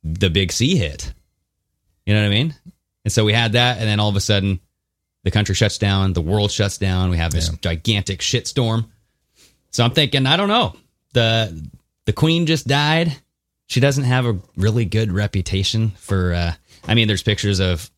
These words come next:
Speaker 1: Jeffrey Epstein and
Speaker 2: Do you
Speaker 1: Justine
Speaker 2: care about
Speaker 1: at her
Speaker 2: any
Speaker 1: cabin.
Speaker 2: of that, seriously?
Speaker 1: What do you mean?
Speaker 2: Like her?
Speaker 1: No.
Speaker 2: I don't at all.
Speaker 1: No.
Speaker 2: I, like, I, I'm, I, I'm not trying to be desensitive to the fact that a human being passed away, but I
Speaker 1: For
Speaker 2: just,
Speaker 1: sure.
Speaker 2: I'm like,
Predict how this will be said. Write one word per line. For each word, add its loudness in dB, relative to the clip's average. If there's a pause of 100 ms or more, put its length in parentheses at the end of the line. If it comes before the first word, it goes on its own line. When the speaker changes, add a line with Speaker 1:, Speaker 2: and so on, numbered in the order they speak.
(180)
Speaker 1:
Jeffrey 0
Epstein 0
and 0
Speaker 2:
Do 0
you 2
Speaker 1:
Justine 2
Speaker 2:
care 4
about -2
Speaker 1:
at 0
her 0
Speaker 2:
any 2 (140)
Speaker 1:
cabin. 2
Speaker 2:
of -2
that, -2
seriously? -2 (200)
Speaker 1:
What 0
do 2
you 2
mean? -4 (120)
Speaker 2:
Like -2
her? -2 (400)
Speaker 1:
No. 0 (100)
Speaker 2:
I 0
don't -4
at -10
all. -12 (280)
Speaker 1:
No. 2
Speaker 2:
I, 2
like, -2
I, 2
I'm, 0
I, 0
I'm 0
not -2
trying 2
to 0
be 0
desensitive -2
to -2
the -2
fact -4
that -4
a -6
human 0
being 0
passed -4
away, -2
but 0
I 0
Speaker 1:
For 0
Speaker 2:
just, 0
Speaker 1:
sure. 2
Speaker 2:
I'm 2
like, 0